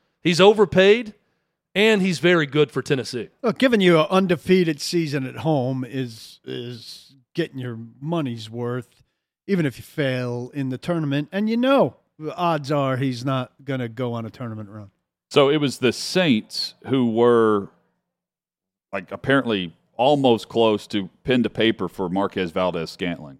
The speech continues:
Speaker 3: And he ends up by a, a couple of, uh, a couple million extra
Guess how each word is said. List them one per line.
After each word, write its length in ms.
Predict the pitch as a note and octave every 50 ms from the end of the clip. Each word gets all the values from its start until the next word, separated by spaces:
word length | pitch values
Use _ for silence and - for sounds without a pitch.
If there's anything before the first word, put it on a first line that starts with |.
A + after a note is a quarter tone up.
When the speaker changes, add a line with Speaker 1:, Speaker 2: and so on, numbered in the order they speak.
| _ _ _ _ _ _ _ _ _ _ _ _ -
Speaker 3:
And 120 | F#2 F#2
he 120 | F#2 F#2 G2
ends 180 | G2+ F#2+ F2
up 180 | G#2 G2+ G2 -
by 280 | G2 F#2+ F#2 F#2 F2+ - _ -
a, 80 | A2 G#2+ G#2 A#2 A2+ A2+
a 180 | G#2 G#2 G#2+
couple 380 | - - D#3+ D3 D3 C3 B2 A#2
of, 260 | G#2+ F#2+ - - -
uh, 260 | G#2 G2+ G2+ G2 F#2+ F2 G2 _ _ _ _ _ _ _ _ _ _ _ _ -
a 60 | C3+ -
couple 240 | - F3 D3+ C#3+ C3
million 420 | B2 C3+ C#3 C#3+ D3 C#3 C3 A2+
extra 480 | A2+ A#2 A#2 - - - F#2+ E2+ D#2+